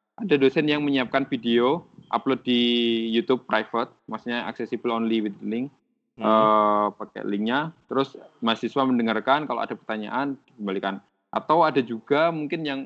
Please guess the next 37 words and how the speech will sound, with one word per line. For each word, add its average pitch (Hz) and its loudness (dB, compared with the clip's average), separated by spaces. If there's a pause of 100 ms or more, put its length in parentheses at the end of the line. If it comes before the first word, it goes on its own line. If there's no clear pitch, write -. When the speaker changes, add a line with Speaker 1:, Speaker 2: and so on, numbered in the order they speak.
Speaker 1:
hanya 131 -2
ngasih 127 -6
tugas 123 -2
atau 120 -6
mengisi 127 -6
penjelasan 123 0
materi 117 -6
P 120 -4
P 104 -6 (140)
T, - -12 (320)
diupload, 127 0 (560)
terus 135 -4
kalau 131 2
misalkan 131 -2
mereka 120 -2
tanya, 120 -2
ya 110 2
mereka 104 -6
tanya 110 -6
ke 101 -10
dosen, 135 -6
kalau 117 -2
misalkan 113 -4
nggak 107 -2
ada 104 -6
pertanyaan, 101 -6
ya 117 0
wes, 120 -2
lanjut 104 0 (160)
ke 110 -4 (640)
sesi 107 0
berikutnya. 101 -2
Tapi 156 4
yang 147 0
ketiga 120 -2
ini 117 2
kayaknya 135 -4